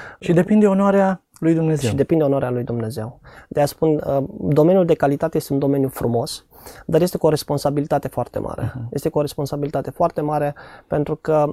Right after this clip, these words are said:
Speaker 2: îți dai seama că ce trece de tine poate să păteze imaginea unei companii,
Speaker 1: Mhm.
Speaker 2: dar în final, până la urmă, tot timpul mă gândesc, "Pătează imaginea mea înaintea lui Dumnezeu,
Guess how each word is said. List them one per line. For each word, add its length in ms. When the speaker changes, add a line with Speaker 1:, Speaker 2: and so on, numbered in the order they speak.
Speaker 2:
îți 220
dai 180
seama 580
că 500
ce 160
trece 380
de 160
tine 600
poate 280
să 160
păteze 500
imaginea 920
unei 240
companii, 640
Speaker 1:
Mhm. 120
Speaker 2:
dar 220
în 100
final, 440
până 220
la 80
urmă, 340
tot 220
timpul 260
mă 100
gândesc, 540
"Pătează 380
imaginea 380
mea 120
înaintea 320
lui 100
Dumnezeu, 720